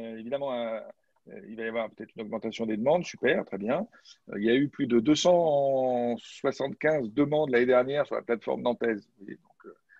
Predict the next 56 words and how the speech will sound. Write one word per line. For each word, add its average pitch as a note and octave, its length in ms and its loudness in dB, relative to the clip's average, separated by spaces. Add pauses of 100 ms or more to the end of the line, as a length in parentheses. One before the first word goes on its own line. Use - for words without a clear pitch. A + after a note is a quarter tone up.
(160)
ça - 80 -8
répondait A2 340 -2
vraiment A#2 300 2
à A2 60 2
une G#2 80 -2
demande. B2+ 360 0 (380)
Bah, - 140 -8
très A2+ 160 2
bien, F3 260 4
écoutez, A2+ 260 -4
on G#2+ 60 -2
les G#2 140 -2
traitera. D#3+ 440 2
Peut-être C3+ 300 -2
qu'on A#2 140 -2
finira B2+ 300 4
par G#2+ 240 -2
prendre A#2+ 180 2
un A2 40 2
peu - 120 -2
de A2+ 80 -2
retard. D#3+ 380 4 (400)
Le C3+ 120 4
principe, F3 400 0
que, C3 180 -2 (200)
c'est - 160 -6
comme E3+ 180 0
les E3 80 6
gens D#3+ 140 6
sont C#3 160 -2
suivis D3 280 -2
pendant C3+ 320 4
un D3 220 4
an C#3+ 140 2
par A#2 140 4
les A2+ 100 -2
plateformes, C#3+ 600 -2 (280)
normalement, C#3 500 2
on B2+ 40 -2
remet C#3 380 0
à C3+ 140 4
zéro C3 360 2
tous - 120 -8
les C3+ 220 -2
ans. C3 120 -6 (960)
Donc, C3 220 -2
c'est C3+ 100 -2
quand D3+ 120 4
même D#3+ 120 2
très D#3 160 2
protecteur. D#3 680 -2
Ça - 100 -8
peut A#2 160 -12
pas E3+ 220 0
être D#3+ 160 -6
un, A#2+ 60 -2